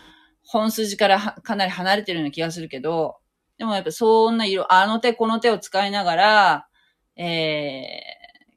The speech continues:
キリスト教を広めていったのじゃないかなと私は想像するんで。はい。そうですね。だいたい十二月のその冬至の季節っていうのは大体もう本当に一番ね、世の中、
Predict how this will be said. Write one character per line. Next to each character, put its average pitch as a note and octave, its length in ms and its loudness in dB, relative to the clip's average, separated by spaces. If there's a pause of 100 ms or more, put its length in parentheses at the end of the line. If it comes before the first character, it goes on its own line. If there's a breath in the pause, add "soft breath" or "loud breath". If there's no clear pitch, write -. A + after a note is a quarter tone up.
キ E3+ 100 -12
リ D#3+ 80 -6
ス - 60 -12
ト D#3 100 -8
教 D#3 200 -6
を D3 60 -6
広 D#3+ 240 -8
め E3 80 -6
て F#3 120 -8
い F#3 40 -8
っ F3+ 80 -14
た G3 120 -2
の E3 100 -6
じ D#3 60 -6
ゃ D#3 40 -6
な F#3+ 160 -4
い G3 60 -10
か E3+ 140 -6
な B3 420 0
と E3 440 -2 (460)
私 E3+ 380 -10
は G3+ 100 -2
想 D#3+ 240 -6
像 C#3 180 -10
す C3+ 140 -20
る C3 100 -12
ん B2+ 60 -14
で。 B2+ 80 -20 (320)
は C3+ 220 -8
い。 - 120 -18 (1080 soft breath)
そ - 140 -14
う - 20 -12
で D#3 60 -16
す - 140 -12
ね。 A3 320 2
だ G#3 80 6
い G#3+ 60 2
た G#3 60 0
い F#3+ 60 -2
十 G#3 180 -2
二 B3 120 0
月 C#4 300 -2
の C#4 140 0
そ C#4 180 -4
の B3+ 140 -2
冬 B3 200 2
至 B3 120 -4
の C4+ 120 0
季 C#4 100 -10
節 D4 220 -8
っ - 20 -16
て - 80 -10
い - 20 -6
う - 20 -4
の D#3+ 60 -4
は D#3+ 40 -4
大 F#3 200 4
体 A3+ 160 0
も G3+ 160 -4
う - 20 -8
本 F#3 260 -8
当 F#3 120 -6
に F#3 360 -6 (280 soft breath)
一 F3+ 240 -12
番 G3 200 -2
ね、 C#4 340 0 (180)
世 E3+ 100 -6
の F3 80 -4
中、 F3 220 -8